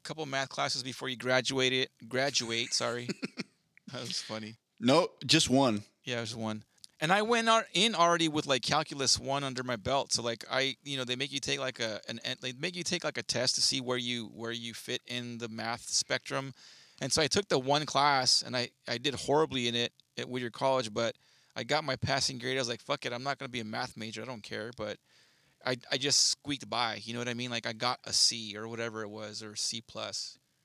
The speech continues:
Speaker 1: I even went to the professor. I was like, "Look, I'm not trying to get an A here. I don't think I can. I'm trying my, my hardest. I'm studying. My roommate is also in the class with me, and we study together every evening. It's just not clicking with me,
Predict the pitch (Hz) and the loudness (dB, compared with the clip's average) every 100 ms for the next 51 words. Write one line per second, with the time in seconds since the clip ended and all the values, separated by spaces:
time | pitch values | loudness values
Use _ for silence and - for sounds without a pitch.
0 | _ _ 127 143 151 147 135 _ 120 131 | _ _ -12 -10 -12 -16 -20 _ -8 -6
1 | 117 120 120 113 131 123 127 120 131 165 | -6 -8 -8 -2 2 2 2 0 4 4
2 | 143 _ _ _ _ _ _ _ _ - | 4 _ _ _ _ _ _ _ _ -4
3 | 139 165 170 175 185 175 170 165 170 175 | 0 2 2 4 2 2 2 4 4 4
4 | 175 165 143 170 170 160 139 170 185 165 | 4 2 2 -2 -2 -6 -4 0 2 2
5 | 143 - 156 165 139 - 127 113 143 175 | 0 0 0 0 -2 -2 -4 2 4 6
6 | 165 - 117 - 156 165 170 175 175 165 | 4 2 2 2 4 4 4 2 0 -10
7 | _ - 127 120 117 156 156 156 135 123 | _ -12 -4 -4 -2 -4 0 0 0 2
8 | 143 147 160 156 - 156 165 160 156 160 | 4 4 0 -4 -2 -2 -2 -6 -6 -4
9 | 151 127 - 135 131 110 139 147 147 147 | -4 0 0 0 -4 -4 -4 -4 -4 -6
10 | 147 147 147 151 151 - - - - 113 | -8 -6 -4 -4 -8 -18 -20 -20 -10 -4
11 | - 143 160 147 - 165 165 196 214 208 | 0 2 2 0 0 -4 -2 -2 -2 0
12 | 220 220 | -2 -2